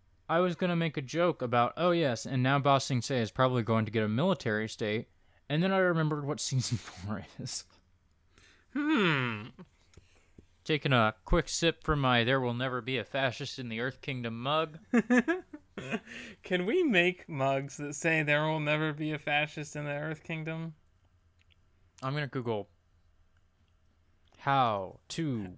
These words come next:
Speaker 1: make mugs.
Speaker 2: Make a mug. <laughs>
Speaker 1: I'm,
Speaker 2: Can we
Speaker 1: I'm not
Speaker 2: sell
Speaker 1: a
Speaker 2: mugs?
Speaker 1: pottery person. I want someone to print this for me.
Speaker 2: Right. We need to put it on, on a mug in Comic Sans.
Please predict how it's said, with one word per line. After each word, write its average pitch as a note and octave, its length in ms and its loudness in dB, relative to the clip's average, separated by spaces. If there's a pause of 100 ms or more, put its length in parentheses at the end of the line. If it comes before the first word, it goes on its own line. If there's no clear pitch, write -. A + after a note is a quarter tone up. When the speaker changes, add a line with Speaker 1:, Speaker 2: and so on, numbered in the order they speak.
(120)
Speaker 1:
make C#3 460 -8 (180)
mugs. A#2+ 300 0
Speaker 2:
Make E3 180 -8
a F#3+ 200 -4
mug. - 580 -10 (600)
<laughs> C4 600 0 (1200)
Speaker 1:
I'm, A3+ 140 8
Speaker 2:
Can - 20 4
we A3+ 80 6 (320)
Speaker 1:
I'm C#4 260 8
not G3 160 12
Speaker 2:
sell D3 100 12
Speaker 1:
a - 20 8
Speaker 2:
mugs? C#3+ 200 2
Speaker 1:
pottery B2 460 6
person. C3 500 4
I C#3+ 120 6
want F3 240 6
someone D#3+ 320 2
to C#3 100 0
print - 360 -4
this - 220 -2
for G2 260 -4
me. F#2+ 240 -6 (840)
Speaker 2:
Right. E3 420 6 (220)
We F3+ 180 2
need G#3 180 2
to A3 80 -4 (200)
put G3 180 2
it G3+ 200 2
on, E3+ 240 -2 (400)
on E3 180 -4
a A3+ 40 -2
mug C#3 340 2
in C3+ 120 -6
Comic F3 380 -2
Sans. A2+ 720 -10